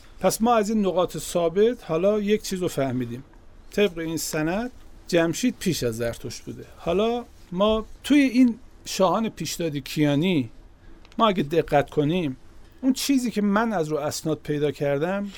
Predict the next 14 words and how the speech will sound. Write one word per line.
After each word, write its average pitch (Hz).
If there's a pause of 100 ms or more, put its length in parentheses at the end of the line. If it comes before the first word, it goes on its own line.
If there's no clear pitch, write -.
(220)
با 185
اون 185
تاریخ 156
سی 143
و 139
چهار 139
هزار 139
سالی 160
که 143
گفتم، 139
بعد 131
سندهاشم 131
حتماً -
می‌گم، 139